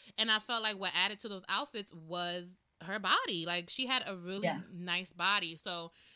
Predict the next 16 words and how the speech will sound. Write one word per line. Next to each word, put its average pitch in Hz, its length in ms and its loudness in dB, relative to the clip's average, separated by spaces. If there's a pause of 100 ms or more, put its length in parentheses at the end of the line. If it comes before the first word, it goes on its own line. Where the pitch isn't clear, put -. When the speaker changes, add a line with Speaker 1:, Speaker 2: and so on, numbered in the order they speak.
(120)
Speaker 1:
I 226 100 2
feel 277 140 -4
like 240 140 0
it 233 120 -6
takes 240 280 -2
away 202 520 2 (340)
from 202 440 -4
the 165 180 0
outfit 196 340 -2
a 165 60 -8
little 156 280 -8
bit. 147 280 -8
It's - 140 -10
not, 160 380 -6
you 196 80 -12
know, 147 160 -12